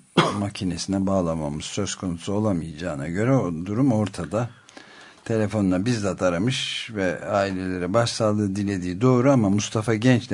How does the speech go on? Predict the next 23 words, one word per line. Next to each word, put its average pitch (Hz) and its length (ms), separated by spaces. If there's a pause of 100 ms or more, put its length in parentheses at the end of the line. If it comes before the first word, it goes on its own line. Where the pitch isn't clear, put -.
(100)
böyle 107 300
bir 85 200
diyalogun 95 500
hiçbir 123 260
şekilde 92 500
yaşanmadığı 95 1000
belirtilmiş. - 960 (440)
Tamam 127 200
mı? - 60 (840)
Artık 127 260
dinleyicilere 117 760
bırakalım 78 540
kimin 85 400
doğru 87 260
söylediğini. 87 680 (640)
Yalnız 123 320
ölen 120 280
işçiler 107 420
için 135 320 (580)
kanlı 107 420
baretlerle 95 680
eylem 101 360
yapan 78 320